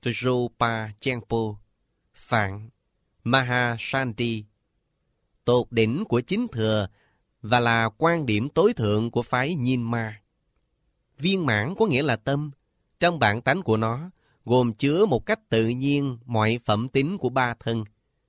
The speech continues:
Bản tánh của nó là tánh không, pháp thân. Biểu lộ tự nhiên của nó là sự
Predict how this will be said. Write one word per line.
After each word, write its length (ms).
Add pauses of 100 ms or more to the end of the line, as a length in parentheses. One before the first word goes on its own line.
(440)
Bản 260
tánh 200
của 160
nó 400
là 120
tánh 220
không, 340 (320)
pháp 380
thân. 240 (1000)
Biểu 220
lộ 240
tự 180
nhiên 340
của 140
nó 320
là 140
sự 280